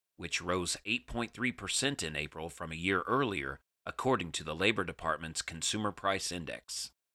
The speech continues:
And Tesla C E O Elon Musk says his deal to buy Twitter can't move forward unless the company shows public proof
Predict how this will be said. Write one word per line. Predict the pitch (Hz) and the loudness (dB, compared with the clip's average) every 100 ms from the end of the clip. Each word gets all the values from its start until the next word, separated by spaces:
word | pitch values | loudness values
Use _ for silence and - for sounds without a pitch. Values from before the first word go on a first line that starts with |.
| _ | _
And | 85 90 110 123 - _ _ _ _ | 4 6 6 4 -10 _ _ _ _
Tesla | - 98 - 107 107 | 0 2 4 2 2
C | - 101 90 107 98 | 2 0 0 0 4
E | |
O | 104 123 - - | 4 2 -2 -4
Elon | 95 90 90 87 | -2 2 2 4
Musk | 95 117 - - | 2 2 0 -4
says | - - 85 - | -4 0 0 0
his | 80 | -4
deal | - 90 107 | -4 0 0
to | - | 0
buy | 90 98 | 4 6
Twitter | 101 - 110 127 | 4 2 4 4
can't | - - 104 123 127 | 2 -4 -4 -4 -2
move | 131 120 | -2 -2
forward | - 143 110 78 76 | 2 4 4 0 -2
unless | 80 85 - | -2 -2 -2
the | - | -4
company | - 101 - 110 | -6 -8 -4 -2
shows | 107 - 104 107 | 2 2 2 0
public | - 101 113 104 | -2 -2 -2 -4
proof | _ 151 127 76 | _ -2 0 -2